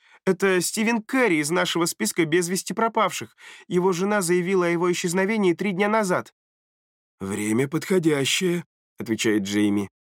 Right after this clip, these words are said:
Он замолкает, услышав на заднем плане какой-то приглушённый разговор. Затем из трубки вновь доносится голос Элли.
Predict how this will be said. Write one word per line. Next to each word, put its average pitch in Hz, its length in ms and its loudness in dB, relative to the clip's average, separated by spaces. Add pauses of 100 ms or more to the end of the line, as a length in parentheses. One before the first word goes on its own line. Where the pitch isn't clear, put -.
(140)
Он 143 140 4
замолкает, 120 600 0
услышав 180 420 -2
на 143 120 -2
заднем 117 340 0
плане 143 300 -2
какой-то 139 360 -4
приглушённый 127 680 0
разговор. 117 580 -2 (360)
Затем 113 400 2
из - 100 -4
трубки 160 320 0
вновь 120 300 -2
доносится 110 640 -4
голос 85 440 -4
Элли. 65 260 -10